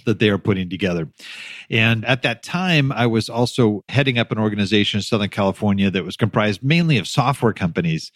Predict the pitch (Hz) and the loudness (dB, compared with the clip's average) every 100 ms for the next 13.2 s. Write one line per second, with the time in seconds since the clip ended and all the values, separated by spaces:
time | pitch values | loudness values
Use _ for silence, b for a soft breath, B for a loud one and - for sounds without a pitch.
0 | B B B - 110 98 98 117 104 104 | B B B -2 0 0 -2 -6 -4 -2
1 | - 113 110 113 101 - 107 101 101 117 | 0 0 -2 -4 -4 -2 -4 0 4 6
2 | 135 117 98 90 B B B 117 120 - | 6 4 0 0 B B B -6 -4 -2
3 | 214 208 131 92 - 208 - - - 131 | 0 2 0 -4 -2 0 0 -8 -2 0
4 | 143 110 - 139 127 107 95 110 110 113 | 2 0 0 2 2 -2 -2 0 0 0
5 | 90 78 85 85 - 87 80 80 - 123 | -4 -4 -6 -6 -8 -10 -10 -12 -2 0
6 | 113 110 - 123 104 92 160 - - 147 | 2 0 -2 -8 -4 0 0 -2 -6 -2
7 | 165 131 117 107 113 214 208 95 104 95 | 0 2 0 0 2 2 2 0 0 0
8 | 92 101 104 104 - - 175 160 151 120 | 0 0 -2 -4 -6 0 2 2 0 -4
9 | B - 131 139 135 127 113 101 - 120 | B -10 -2 2 4 2 0 -2 0 -2
10 | - - 160 196 131 101 107 85 92 101 | 0 -4 -2 0 0 0 -2 -4 -4 -4
11 | 104 135 - 135 - 175 139 170 180 104 | 0 0 0 -6 -2 0 2 2 2 0
12 | - 113 92 95 95 98 104 110 - 135 | -2 -4 -4 -6 -6 -6 -6 -6 0 2
13 | 131 120 | 4 2